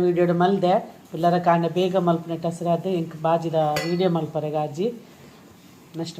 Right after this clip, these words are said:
ಪಾಡುವೆ ಬೊಡ್ಡ. ತಲೆ ಬಾಜಿ ರೆಡಿ. ಕೆಂಪು ಪೇಸ್ಟ್, ಕೆಂಪು ಚಟ್ನಿ, ಕೆಂಪು ಪೇಸ್ಟ್ಲ ರೆಡಿ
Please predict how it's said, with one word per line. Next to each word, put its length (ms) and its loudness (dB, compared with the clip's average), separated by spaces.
ಪಾಡುವೆ 400 4
ಬೊಡ್ಡ. 200 -4
ತಲೆ 200 -8
ಬಾಜಿ 360 4
ರೆಡಿ. 220 4
ಕೆಂಪು 300 -8
ಪೇಸ್ಟ್, 320 -2
ಕೆಂಪು 320 -4
ಚಟ್ನಿ, 320 -2
ಕೆಂಪು 260 -4
ಪೇಸ್ಟ್ಲ 360 -4
ರೆಡಿ 200 2